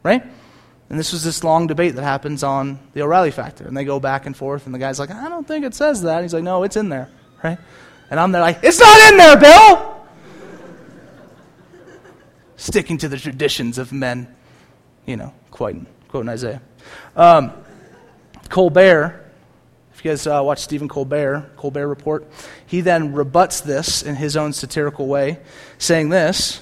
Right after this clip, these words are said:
"If this is going to be a," and he does the quote, "a Christian nation that doesn't help the poor, either we've got to pretend that Jesus was just as selfish as we are, or we've got to acknowledge that he commanded us to love the poor and serve the needy without condition." Ready?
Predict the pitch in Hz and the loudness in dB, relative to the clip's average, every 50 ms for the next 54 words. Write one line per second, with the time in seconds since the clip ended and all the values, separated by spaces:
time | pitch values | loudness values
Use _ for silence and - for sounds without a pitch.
0 | - _ - 156 - 226 226 214 - 220 185 160 208 214 220 220 - - 175 202 | -18 _ -12 -6 -2 0 0 0 0 -2 -2 2 2 2 2 2 0 -2 -2 0
1 | 202 190 180 175 170 170 175 170 165 156 170 185 180 - 196 185 - - 156 156 | 2 4 4 2 2 0 -2 -2 -2 -2 -2 -2 -2 -2 -6 -6 -4 -4 -2 -2
2 | 160 160 - - 220 202 - - 185 170 160 156 147 143 143 - 180 185 220 - | -4 -6 -4 -2 -2 -2 -2 -4 -4 -4 -4 -4 -4 -4 -4 -4 -6 -8 -8 -12
3 | - - - - - - - - 165 165 170 185 180 175 196 170 139 175 190 185 | -16 -20 -20 -20 -20 -20 -4 -2 -2 2 4 4 2 4 0 -2 -2 -2 -2 -2
4 | 175 151 160 151 - - - 226 202 156 139 151 175 180 - 170 190 185 196 180 | -2 -4 -8 -8 -6 -2 0 2 2 2 0 -2 -4 -2 0 0 2 2 2 0
5 | 185 175 147 196 185 196 - 254 - 226 208 - 208 202 202 208 202 185 151 143 | 0 0 2 2 2 2 0 -2 -6 -6 -4 0 2 2 4 4 2 0 -2 -4
6 | 156 196 208 202 220 226 - - 190 175 156 139 - 196 208 214 - - 233 220 | -4 -4 -2 -2 -2 -4 -4 -4 -4 -4 -4 -2 0 2 2 2 2 -2 -4 -4
7 | 208 - - 214 214 202 - 214 202 - 208 196 160 170 190 220 208 160 131 123 | -2 0 2 2 2 2 0 -4 -2 -2 -2 -2 -2 -4 -2 -2 0 0 0 0
8 | 135 165 214 214 - - - _ _ _ _ - _ _ _ - 170 185 185 156 | 0 -2 -2 -4 -8 -16 -20 _ _ _ _ -20 _ _ _ 2 4 4 4 6
9 | 190 196 196 - 233 220 202 175 196 185 196 202 170 190 170 160 160 - 190 175 | 4 2 2 2 2 0 2 2 2 4 4 2 2 0 0 -2 -2 -4 -4 -2
10 | 175 185 196 202 185 202 190 - - 180 160 156 170 190 202 190 226 226 - - | -2 0 0 2 2 2 0 0 -2 -4 -2 0 0 0 0 0 -2 -2 -2 -2
11 | 175 175 185 175 170 175 165 - 180 180 196 196 175 208 190 170 160 175 185 180 | -2 0 0 0 -2 -4 -6 -4 -2 -2 -2 -2 -2 -2 -2 0 0 0 -2 -2
12 | 165 175 160 165 - - 180 175 202 208 - - 156 123 139 139 160 170 196 214 | -2 -2 -2 -2 -4 -4 0 2 2 2 2 -2 -4 -6 -6 -4 -4 -4 -4 -4